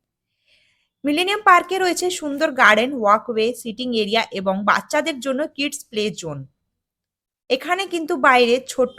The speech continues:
ফুড স্টল পেয়ে যাবেন, যেখানে চা, কফি, ফুচকা, ঝালমুড়ি সবকিছুই পাওয়া যায়। আর চাইলেই নদীর পাশে বসে আরাম করে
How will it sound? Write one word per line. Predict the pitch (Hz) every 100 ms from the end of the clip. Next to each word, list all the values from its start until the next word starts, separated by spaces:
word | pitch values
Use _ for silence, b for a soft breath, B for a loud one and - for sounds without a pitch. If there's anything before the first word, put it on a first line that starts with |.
| 262
ফুড | 262 -
স্টল | - 226 233 240
পেয়ে | 240 220
যাবেন, | 208 196 247 302
যেখানে | 185 196 226 220 -
চা, | 240 247 262
কফি, | 240 226 277 277
ফুচকা, | - 240 - - 269 190
ঝালমুড়ি | - 202 220 240 262 262
সবকিছুই | 226 220 - - 277 269
পাওয়া | 156 151
যায়। | 151 147
আর | 208 247 -
চাইলেই | 254 262 214 247 262
নদীর | 185 220 -
পাশে | 175 175 254
বসে | 202 196 247 - 196
আরাম | 208 254 302
করে | 269 240